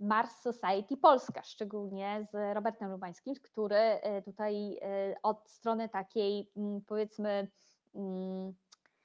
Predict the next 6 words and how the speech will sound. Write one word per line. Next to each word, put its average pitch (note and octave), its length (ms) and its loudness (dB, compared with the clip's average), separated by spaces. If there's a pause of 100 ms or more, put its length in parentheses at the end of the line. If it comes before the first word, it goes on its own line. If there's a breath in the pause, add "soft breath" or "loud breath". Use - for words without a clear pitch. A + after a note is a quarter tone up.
(340)
organizacyjno-technicznej, A#3 2250 2 (140)
e, F3 220 -2
organizuje A3 600 2
większość F#3 400 -6
rzeczy, - 280 -6
e, - 60 0